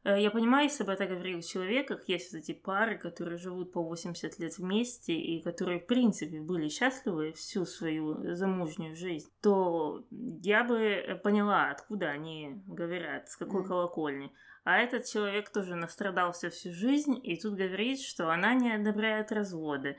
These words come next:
Speaker 1: Ну, странно.
Speaker 2: Да, и вправду, непонятно, почему она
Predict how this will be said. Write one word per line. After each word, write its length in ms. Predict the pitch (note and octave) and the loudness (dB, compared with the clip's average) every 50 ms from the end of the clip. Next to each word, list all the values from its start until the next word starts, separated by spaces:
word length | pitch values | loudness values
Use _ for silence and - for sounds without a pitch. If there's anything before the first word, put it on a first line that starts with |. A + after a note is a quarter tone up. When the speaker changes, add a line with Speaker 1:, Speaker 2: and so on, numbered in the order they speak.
| _ _ | _ _
Speaker 1:
Ну, 420 | A3 A#3 A#3+ B3+ C4 C#4 - - - G3+ - - - - - | 4 6 8 8 8 6 4 -2 -10 -16 -18 -18 -20 -20 -18
странно. 760 | - - - - - G3 F#3+ E3 D3 C#3 C#3 C#3 C3+ C#3+ C#3+ - _ _ | -16 -16 -16 -6 -4 0 0 0 0 -2 -4 -6 -10 -12 -14 -16 _ _
Speaker 2:
Да, 160 | B3 B3 A3 | 0 2 2
и 60 | G3+ G#3 | 2 0
вправду, 540 | - - - A3+ G3 D#3+ D#3 D#3+ D3+ - - - | 0 2 4 4 4 2 -2 -4 -6 -10 -12 -8
непонятно, 600 | - F#3+ F#3+ F#3+ G3 F#3 F#3+ G3 A3 A#3+ A3+ G3 | -6 -4 -2 -2 -4 -2 0 0 0 0 -2 -4
почему 380 | F3 - - - F#3 F#3+ G3 G3+ | -6 -6 -6 -6 -4 -4 -2 -2
она 400 | F3+ E3 E3+ F3 E3+ - - | -2 -2 -2 -4 -4 -6 -10